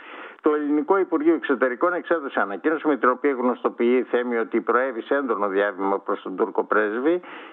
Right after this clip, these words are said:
και η τεράστια αμερικανική βάση στην Αλεξανδρούπολη ήταν προφανώς ο στόχος, ε, όπως, ε, ε, αφήνε να εννοηθεί και το διάβημα.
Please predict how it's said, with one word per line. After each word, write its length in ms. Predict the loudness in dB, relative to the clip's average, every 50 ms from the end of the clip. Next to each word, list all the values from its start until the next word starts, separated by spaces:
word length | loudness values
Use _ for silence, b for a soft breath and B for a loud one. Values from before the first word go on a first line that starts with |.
| B B
και 340 | 0 2 2 2 2 0 0
η 400 | 0 0 2 2 2 2 2 0
τεράστια 540 | -2 0 -2 0 2 2 0 -2 -2 -4 -4
αμερικανική 500 | -4 -4 -4 -2 -2 -2 -2 -2 -4 -2
βάση 260 | 0 0 0 -2 -4
στην 140 | -4 -2 0
Αλεξανδρούπολη 720 | 0 0 0 -2 -2 0 2 2 2 2 2 0 0 0
ήταν 220 | 2 0 -2 -4
προφανώς 600 | 0 -2 -2 0 0 -2 0 0 0 -2 -2 -2
ο 120 | -2 -2 -2
στόχος, 600 | -4 -4 -4 -4 -2 -2 -4 -6 -8 -8 -6 -2
ε, 200 | 0 2 2 2
όπως, 420 | 0 0 -2 -2 -2 -4 -2 0
ε, 240 | 0 0 0 -2 -4 -6 -10 -8
ε, 140 | -6 -6 -6 -6 -8 _ -8 -4 0
αφήνε 460 | 0 0 0 0 0 0 2 2 2
να 140 | 2 0 -2
εννοηθεί 460 | -2 0 -2 0 0 0 2 0 0
και 120 | 0 0 0
το 120 | 0 -2
διάβημα. 540 | 0 2 2 2 0 -2 -6 -4 -4 -4